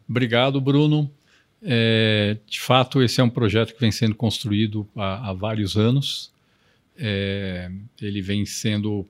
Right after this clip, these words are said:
eu acho que o que avançou muito na discussão da reforma tributária, é, acho que ela é uma construção técnica e é uma construção política.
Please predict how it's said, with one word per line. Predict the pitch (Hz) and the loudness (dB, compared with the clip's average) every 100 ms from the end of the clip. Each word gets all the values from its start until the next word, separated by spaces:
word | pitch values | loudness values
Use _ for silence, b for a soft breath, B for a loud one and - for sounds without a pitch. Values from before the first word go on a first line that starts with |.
| _ _ | _ _
eu | - 143 | -8 -2
acho | 165 - | -2 -2
que | 160 - | -6 -8
o | 123 | -12
que | - 160 | -4 0
avançou | 139 127 - 131 | 2 0 2 2
muito | 120 156 139 - 101 104 | 6 6 4 0 -8 -6
na | 143 110 | -6 -6
discussão | 98 110 117 107 | -6 -6 -2 0
da | |
reforma | 98 - 107 92 | 0 -2 -4 -4
tributária, | 113 98 - 123 110 95 _ b b b b b - | -6 -6 -2 -2 -2 -4 _ b b b b b -16
é, | 139 | -14
acho | 127 | -8
que | 151 | -4
ela | 143 | -2
é | |
uma | 135 | -2
construção | - 135 - 127 - 131 123 | 0 -2 -2 -2 0 0 -2
técnica | - - 170 180 156 156 | -4 -4 -4 -2 -4 -2
e | |
é | 151 | -2
uma | 147 | -2
construção | 139 135 - 139 | -2 -2 0 -2
política. | 127 107 92 - | 0 -2 -4 -10